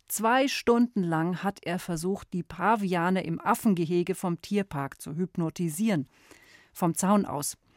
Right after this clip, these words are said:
Na ja, darf ja keiner rein. Es hat natürlich überhaupt nicht geklappt. Im Gegenteil, es hat nicht viel gefehlt. Dann hätten die Affen ihn hypnotisiert und da hat der Gunsbert dann doch lieber Leine gezogen. Dann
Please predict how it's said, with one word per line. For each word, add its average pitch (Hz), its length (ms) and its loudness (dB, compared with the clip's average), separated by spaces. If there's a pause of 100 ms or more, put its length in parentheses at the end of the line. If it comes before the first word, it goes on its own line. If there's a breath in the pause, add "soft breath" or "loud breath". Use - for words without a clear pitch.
(240 soft breath)
Na 139 120 -4
ja, 127 60 -6
darf - 220 -6
ja 165 80 -2
keiner 151 340 -2
rein. 180 280 -2 (360 loud breath)
Es 190 200 -2
hat 220 180 -2
natürlich 220 560 0 (180)
überhaupt 262 480 4
nicht 233 160 2
geklappt. - 640 -4 (160)
Im 196 80 -6
Gegenteil, 180 580 2
es 185 200 -2
hat 185 160 0
nicht 208 160 2
viel 214 180 2
gefehlt. 220 460 2 (560 loud breath)
Dann 190 160 6
hätten 196 240 2
die 185 120 2
Affen 196 240 4
ihn 262 240 8
hypnotisiert 190 800 2
und 208 380 2
da 165 160 2
hat 170 120 -4
der 170 120 0
Gunsbert 156 480 -4
dann 135 100 -2
doch - 180 -8
lieber 151 240 -2
Leine 139 300 0
gezogen. - 460 -10 (720 soft breath)
Dann 226 280 2